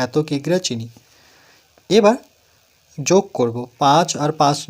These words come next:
যোগ করলে দশ, দশের সাথে শূন্য যোগ করলে দশই হবে, তাহলে দশের শূন্য রাখবো, আর হাতে এক থাকবে। তাহলে দুই আর সাত যোগ করলে,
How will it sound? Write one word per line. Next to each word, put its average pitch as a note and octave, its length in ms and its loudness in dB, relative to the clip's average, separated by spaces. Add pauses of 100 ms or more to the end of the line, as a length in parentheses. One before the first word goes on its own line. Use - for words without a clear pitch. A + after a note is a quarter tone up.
যোগ E3 160 0
করলে D3+ 200 2 (140)
দশ, E3 220 4 (1500)
দশের D3 380 2
সাথে F#3 220 -2
শূন্য E3 240 -4 (140)
যোগ D#3 120 4
করলে D#3+ 180 4 (100)
দশই B2 320 0
হবে, D#3 180 2 (220)
তাহলে C3 180 -4 (100)
দশের C3+ 380 -2
শূন্য C3+ 240 -8 (140)
রাখবো, D3 300 2 (1160)
আর B2 200 -4 (100)
হাতে C#3+ 280 -2 (280)
এক C#3+ 80 -2 (120)
থাকবে। A#2 280 -12 (1500)
তাহলে B2+ 220 -8 (1080)
দুই D3+ 420 4 (680)
আর C3 180 -6 (100)
সাত D3 220 0 (140)
যোগ E3+ 120 2 (120)
করলে, D3 240 0